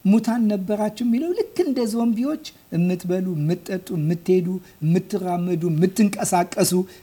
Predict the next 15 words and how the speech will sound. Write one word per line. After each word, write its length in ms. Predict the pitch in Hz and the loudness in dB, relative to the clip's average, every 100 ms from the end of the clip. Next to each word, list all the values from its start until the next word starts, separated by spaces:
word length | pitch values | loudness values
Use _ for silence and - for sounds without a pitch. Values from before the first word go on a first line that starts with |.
| - | -2
ነበራችሁ። 760 | 175 214 156 165 165 170 302 415 - - _ | 6 6 6 6 6 6 2 0 -6 -20 _
ግን 260 | 151 202 262 - - _ _ _ _ _ | 6 8 8 2 -14 _ _ _ _ _
ኦፍኮርስ 460 | 208 151 320 208 - - - | -6 0 4 4 2 -10 -4
የሞታችሁ 600 | 175 170 151 - 117 - | 2 2 0 -6 -10 -12
ናችሁ። 320 | 110 95 - - - - - - | -16 -18 -20 -20 -20 -20 -20 -10
እ፣ 100 | 151 139 135 131 131 127 - | -4 -2 -2 -2 -4 -6 2
እንደዛ 320 | 233 262 285 262 | 6 8 8 6
ነበራችሁ። 560 | 196 156 135 120 107 - - - - - - | 4 2 -2 -4 -8 -14 -20 -20 -20 -20 0
ይሄ 120 | 240 302 302 | 6 8 8
የትንሣኤው 600 | 262 240 269 - 269 233 196 | 4 4 2 2 2 2 4
ኃይል 320 | 226 262 370 - - - _ 180 | 2 4 4 2 -14 -20 _ 0
ልዩ 320 | 190 294 330 320 277 | 8 10 10 10 8
ኃይል፣ 340 | 226 247 311 403 - - _ - | 4 4 2 0 -8 -20 _ 0
ልዩ 380 | 202 294 302 277 269 | 6 8 8 6 4
ክብር 340 | - 240 294 | 2 2 2